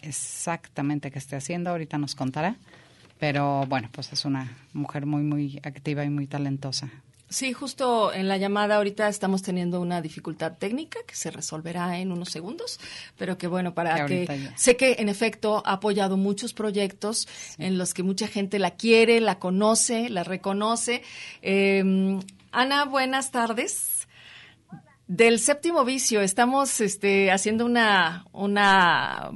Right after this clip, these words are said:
Speaker 2: muy breve, em, eh, digamos, presentación de tu trabajo, pero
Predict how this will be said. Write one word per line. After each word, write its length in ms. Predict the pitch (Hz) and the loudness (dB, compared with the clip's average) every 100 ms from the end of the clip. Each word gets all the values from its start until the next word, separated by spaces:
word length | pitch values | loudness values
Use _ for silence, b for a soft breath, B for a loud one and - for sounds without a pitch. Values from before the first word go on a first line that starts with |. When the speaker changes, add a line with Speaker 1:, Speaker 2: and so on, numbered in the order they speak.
| - | -4
Speaker 2:
muy 320 | 208 214 247 | 2 6 8
breve, 580 | 233 240 233 226 220 226 | 10 10 10 8 6 2
em, 760 | - 185 180 180 175 175 175 170 B B B B | -2 0 2 0 0 0 0 -4 B B B B
eh, 200 | - 80 | -12 -10
digamos, 360 | - 196 208 214 | -2 4 4 4
presentación 800 | 214 208 202 190 196 - 226 220 | 4 4 4 4 4 6 6 8
de 120 | 226 | 6
tu 120 | 202 | 4
trabajo, 460 | 190 196 208 202 233 | 4 6 6 4 2
pero 360 | 208 196 185 | 4 6 4